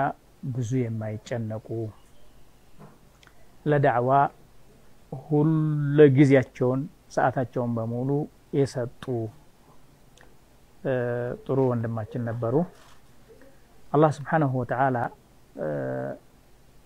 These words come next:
ያንዳንዱን ሰው ዑምር በረካ ያደርግለታል። እ፣ እድሜያቸው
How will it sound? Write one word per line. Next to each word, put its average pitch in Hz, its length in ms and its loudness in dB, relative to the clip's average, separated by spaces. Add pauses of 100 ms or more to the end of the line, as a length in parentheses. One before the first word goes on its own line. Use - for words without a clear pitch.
(100)
ያንዳንዱን 143 640 0
ሰው 143 240 -2
ዑምር 135 320 -2 (1120)
በረካ 143 340 0 (100)
ያደርግለታል። 117 720 -2 (1400)
እ፣ 147 80 -4 (180)
እድሜያቸው 135 540 0